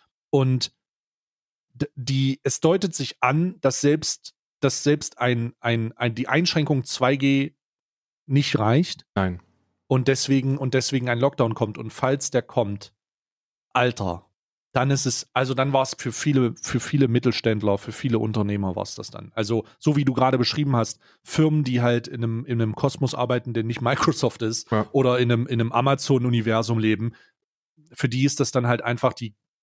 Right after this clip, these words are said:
Speaker 1: der Gnadenschuss so. Dann ist es vorbei, weil da jetzt auch schon mit den Konsequenzen von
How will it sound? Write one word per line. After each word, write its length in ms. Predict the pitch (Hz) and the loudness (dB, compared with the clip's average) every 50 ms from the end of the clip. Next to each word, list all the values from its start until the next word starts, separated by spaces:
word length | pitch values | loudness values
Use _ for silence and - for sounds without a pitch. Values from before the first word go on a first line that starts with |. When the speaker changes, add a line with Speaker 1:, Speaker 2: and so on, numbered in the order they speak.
| _ _ _ | _ _ _
Speaker 1:
der 120 | 123 117 | 0 0
Gnadenschuss 800 | 113 - 110 113 104 110 117 123 120 - - 113 101 - - - | 0 0 0 2 2 2 2 0 0 -2 0 -2 -2 -4 -4 -6
so. 240 | 113 101 98 98 107 - | -4 -4 -4 -6 -2 -2
Dann 160 | 117 113 113 | -2 0 0
ist 160 | 117 113 - | -2 -4 -4
es 100 | 120 - | -4 -2
vorbei, 500 | - - 110 92 107 107 117 120 120 110 | -2 -2 0 2 2 2 2 2 0 0
weil 200 | 107 107 104 107 | 0 0 0 2
da 200 | 101 117 107 110 | 0 2 2 2
jetzt 340 | 123 120 120 117 - - - - | 2 2 0 -2 -4 -10 -4 -2
auch 120 | 123 117 | 0 0
schon 220 | - - - 123 113 | 0 0 0 0 0
mit 160 | 113 113 - | 0 0 0
den 220 | 117 110 107 104 - _ _ _ _ _ | -2 -2 -2 -4 -8 _ _ _ _ _
Konsequenzen 880 | - 135 127 120 107 120 - - 123 120 123 120 - 127 120 117 113 110 | -2 0 0 2 0 -2 0 0 0 0 2 0 0 0 0 0 -2 -4
von 420 | - - 117 107 107 107 104 101 | -2 -2 0 0 0 -2 -4 -6